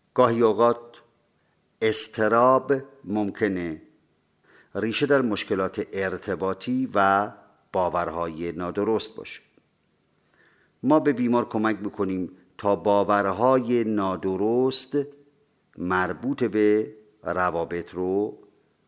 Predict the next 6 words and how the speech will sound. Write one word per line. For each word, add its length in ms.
شناسایی 680
کنه 200
و 480
چگونگی 720
برقراری 840
ارتباط، 500